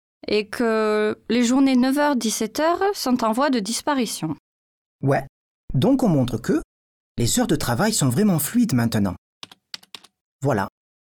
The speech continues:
Speaker 1: Et puis, euh, probablement en raison du système éducatif, euh, c'est travailler par projet, en équipe qui nous intéresse et qui nous motive.
Speaker 2: On avance,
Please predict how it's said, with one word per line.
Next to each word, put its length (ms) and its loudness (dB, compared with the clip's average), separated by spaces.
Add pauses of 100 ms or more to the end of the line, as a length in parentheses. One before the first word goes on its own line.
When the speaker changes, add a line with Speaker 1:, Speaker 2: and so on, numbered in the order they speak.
(260)
Speaker 1:
Et 80 -2
puis, 680 0
euh, 640 0
probablement 680 2
en 20 2
raison 300 2
du 160 4
système 480 -2
éducatif, 1200 -2 (420)
euh, 340 0
c'est 160 -4
travailler 320 0
par 220 -4
projet, 640 0 (160)
en 160 0
équipe 520 -2
qui 140 0
nous 180 2
intéresse 540 -4 (160)
et 140 -2
qui 120 2
nous 120 6
motive. 400 -2 (680)
Speaker 2:
On 120 2
avance, 460 0